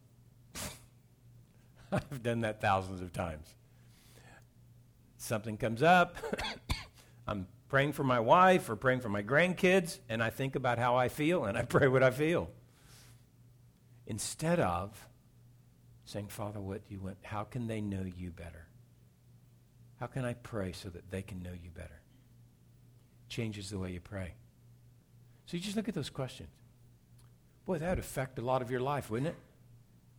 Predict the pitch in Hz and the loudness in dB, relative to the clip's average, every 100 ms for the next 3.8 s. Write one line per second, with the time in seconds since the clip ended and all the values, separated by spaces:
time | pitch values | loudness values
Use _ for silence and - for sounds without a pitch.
0 | - - 160 180 175 160 143 131 139 139 | -10 -2 0 2 2 2 4 4 4 -2
1 | - - - - - - _ - - - | -14 -20 -20 -20 -20 -20 _ -20 -20 -20
2 | - - - - - - - 131 120 123 | -20 -20 -20 -20 -20 -20 -8 -4 -2 -2
3 | - 107 107 101 - 95 80 - | -2 -2 -2 -2 -2 -4 -4 -12